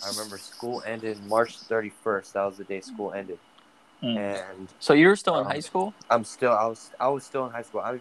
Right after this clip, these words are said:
Speaker 1: I graduated twenty twenty.
Speaker 2: Wow.
Speaker 3: Dang,
Speaker 1: Yeah,
Speaker 3: okay,
Speaker 1: so,
Speaker 3: man.
Speaker 1: so I'm, I'm, I'm
Speaker 3: Okay.
Speaker 1: nineteen still.
Speaker 2: Okay.
Speaker 1: Yeah. So, boom, covid hit, and at that time I had about five clients, five, five main clients. So,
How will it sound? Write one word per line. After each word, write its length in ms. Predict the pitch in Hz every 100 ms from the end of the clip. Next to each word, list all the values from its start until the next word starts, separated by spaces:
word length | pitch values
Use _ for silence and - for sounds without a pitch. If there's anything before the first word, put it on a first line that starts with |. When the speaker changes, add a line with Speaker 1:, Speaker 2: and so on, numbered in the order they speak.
| -
Speaker 1:
I 120 | 120
graduated 600 | 123 131 131 131 117 107 - - _ -
twenty 200 | 131 120
twenty. 280 | - 113 92 - - - -
Speaker 2:
Wow. 640 | 123 135 131 120 104 90 78
Speaker 3:
Dang, 160 | - 160
Speaker 1:
Yeah, 120 | 110
Speaker 3:
okay, 220 | 151 - 135
Speaker 1:
so, 140 | 107
Speaker 3:
man. 140 | 127 135
Speaker 1:
so 60 | 123
I'm, 140 | 120 117
I'm, 200 | 127 123
I'm 100 | 139
Speaker 3:
Okay. 0 |
Speaker 1:
nineteen 400 | 151 160 - 139
still. 280 | - 117 95 _ _ _ -
Speaker 2:
Okay. 320 | 147 - 123 147 _ _ _ -
Speaker 1:
Yeah. 240 | 120 104 - _
So, 520 | - - 123 117 110 101 92 _ _ _ _ _
boom, 280 | 131 123 104 95 -
covid 320 | 127 131 135
hit, 240 | 127 120 _ _ _ _ _
and 260 | 104 107 107
at 160 | 113 -
that 200 | 139 -
time 280 | 156 147
I 100 | 135
had 160 | 135 127
about 280 | 123 113 - _ - -
five 340 | 131 131 123
clients, 640 | - 123 107 90 - - -
five, 360 | 110 117 117 110 -
five 260 | 113 113
main 220 | 110 110 113
clients. 420 | - 117 117 -
So, 380 | - 107 98